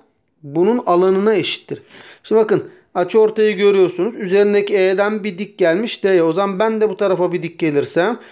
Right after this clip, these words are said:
o sarı üçgenin alanı artık ne olur arkadaşlar? Buraya eşit olur mu? Ha, buranın alanını bulursak soru biter. Peki buranın alanını nasıl bulabiliriz? Hemen bakalım. Orası kolay.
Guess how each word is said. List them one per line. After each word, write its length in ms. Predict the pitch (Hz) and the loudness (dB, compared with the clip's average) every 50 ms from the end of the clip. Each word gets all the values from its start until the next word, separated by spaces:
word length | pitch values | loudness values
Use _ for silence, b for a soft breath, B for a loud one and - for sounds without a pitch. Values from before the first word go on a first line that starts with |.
| B B B B B | B B B B B
o 100 | 202 196 | -2 -2
sarı 320 | 196 - - 202 208 233 | 0 0 2 2 2 2
üçgenin 400 | 233 - - - - 190 180 180 | 0 -2 -4 -4 -2 0 0 0
alanı 320 | 180 175 170 165 160 180 196 | 2 0 0 0 0 0 0
artık 300 | 202 196 202 202 190 220 | 0 -2 -2 -6 -6 -2
ne 80 | 214 | -2
olur 200 | 214 196 185 175 | -2 0 0 0
arkadaşlar? 680 | 165 160 147 - - 151 143 143 - 214 214 202 170 160 | 0 0 -2 -2 -2 -2 -2 -2 -2 -2 0 0 0 0
Buraya 160 | 165 170 170 | 0 2 2
eşit 220 | 165 165 - - | 0 -2 -4 -6
olur 140 | 190 226 233 | -6 -4 -4
mu? 80 | 180 123 - _ _ B B B B B B B | -6 -10 -12 _ _ B B B B B B B
Ha, 220 | B 170 165 170 202 | B -4 -2 0 2
buranın 260 | 226 220 208 196 202 | 2 4 4 4 2
alanını 380 | 202 196 190 180 165 160 165 | 0 0 0 0 -2 -2 -2
bulursak 580 | 196 220 196 170 - - 220 240 240 - - _ _ _ _ _ _ _ _ _ _ _ | -2 0 0 0 0 0 -2 -2 -2 -4 -10 _ _ _ _ _ _ _ _ _ _ _
soru 320 | _ - 156 160 185 196 | _ -4 -2 -2 -2 -2
biter. 320 | 175 - - 139 143 - - B B B B B B B | -4 -4 -6 -6 -6 -6 -8 B B B B B B B
Peki 380 | - 180 170 170 170 156 147 151 | -2 -2 -2 -2 -4 -4 -2 0
buranın 260 | 185 214 214 220 220 | 2 4 4 4 2
alanını 360 | 220 214 208 208 208 214 214 | 2 0 0 0 -2 -2 -2
nasıl 260 | 208 190 196 - 175 160 | -4 -4 -6 -6 -6 -4
bulabiliriz? 540 | 165 165 160 156 170 202 262 233 - - - _ _ - | -2 -2 0 2 2 0 0 -2 -6 -10 -14 _ _ -4
Hemen 320 | 196 190 185 175 165 151 | -2 0 0 -2 -2 -4
bakalım. 540 | 147 143 - 143 135 151 175 220 254 247 - - _ _ _ _ _ _ _ _ - | -6 -6 -4 -4 -2 0 0 0 -2 -4 -6 -12 _ _ _ _ _ _ _ _ -8
Orası 400 | - 151 156 131 - - 190 190 | -6 -6 -6 -6 -6 -8 -6 -2
kolay. 260 | 202 196 175 143 | -2 0 0 0